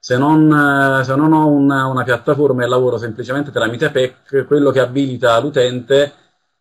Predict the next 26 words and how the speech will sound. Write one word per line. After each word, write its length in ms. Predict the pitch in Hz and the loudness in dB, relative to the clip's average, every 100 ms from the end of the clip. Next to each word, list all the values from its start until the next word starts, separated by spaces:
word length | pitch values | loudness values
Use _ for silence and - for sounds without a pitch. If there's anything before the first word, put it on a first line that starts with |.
| _ | _
è 160 | 120 127 | 0 2
la, 480 | 123 117 117 117 110 | 4 4 2 0 -4
eh, 1700 | 110 104 101 98 95 95 92 92 90 90 87 82 - - - - - | -2 0 0 0 -2 -4 -6 -8 -10 -10 -14 -18 -20 -20 -20 -20 -6
quello 160 | 139 127 | -2 0
che 60 | |
abilita 360 | 117 139 135 120 | 0 -2 -4 -4
l'utente 540 | 143 131 127 123 135 | 0 0 0 0 0
è 20 | |
la 120 | 127 123 | 2 0
ricevuta 760 | 123 151 139 139 139 143 143 - | -2 -2 -4 0 0 0 -2 -12
del, 540 | 113 117 113 113 110 107 | -6 -4 0 0 0 -2
del 140 | 110 | -4
provider 460 | 143 135 127 123 113 | -4 0 2 0 -2
di 100 | 110 | -4
posta 240 | 123 - | -10 -4
elettronica 460 | 117 104 120 117 110 | -4 -4 -6 -6 -8
certificata. 720 | 107 - 104 107 110 90 92 | -8 -12 -12 -4 -4 -4 -8
Quindi, 460 | 123 123 120 110 - _ _ _ _ | -8 -6 -4 -6 -10 _ _ _ _
ehm, 1080 | 113 113 110 107 104 101 101 101 98 101 98 | -2 2 2 2 0 -2 -2 -2 -4 -4 -6
diciamo, 260 | 110 139 | -4 -2
è 140 | 127 - | -4 -2
quella, 800 | 170 170 165 160 156 156 - _ | -2 0 2 2 2 0 -4 _
è 120 | - 113 | -20 -4
quella 220 | 156 151 | 0 2
la 80 | 131 | 2
ricevuta, 1040 | 123 160 139 135 143 139 139 - - - | 0 -2 -4 -2 0 2 0 -4 -18 -20